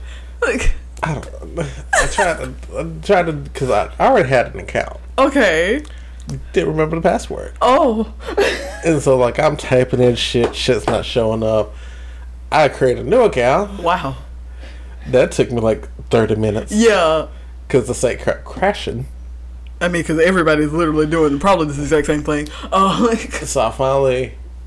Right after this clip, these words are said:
Speaker 2: get it made. 'Cause, like, I made it two or three times. And it did not take. Um, got it made. Just logged in. Then you get to the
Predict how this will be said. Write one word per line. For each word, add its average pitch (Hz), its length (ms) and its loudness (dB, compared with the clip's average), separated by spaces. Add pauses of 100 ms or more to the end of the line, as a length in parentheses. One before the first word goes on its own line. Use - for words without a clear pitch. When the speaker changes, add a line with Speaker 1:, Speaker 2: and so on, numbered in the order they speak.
Speaker 2:
get 120 140 -2
it - 100 -8
made. 139 580 -6 (1160)
'Cause, 107 100 -8
like, 95 140 -8
I - 20 -8
made 110 240 -6
it - 100 -12 (360)
two 196 140 -2
or - 20 0
three 202 160 -4
times. 123 340 -8 (500)
And 110 140 -6
it 104 120 -6
did 95 100 -10
not 98 160 -14
take. - 220 -10 (520)
Um, 127 400 4 (680)
got 160 280 4
it 147 100 4
made. 143 640 4 (800)
Just - 340 -6
logged 143 440 2
in. 139 480 4 (1900)
Then 131 160 -4
you 120 100 -2
get 135 220 0
to 135 140 0
the 117 160 0